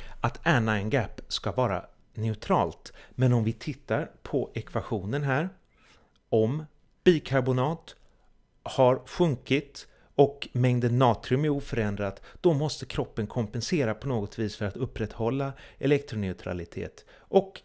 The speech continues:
det gör den via njuren genom att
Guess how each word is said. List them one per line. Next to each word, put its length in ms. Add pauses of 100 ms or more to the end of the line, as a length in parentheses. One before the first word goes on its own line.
(140)
det 80
gör 280
den 260
via 340
njuren 560 (880)
genom 360
att 320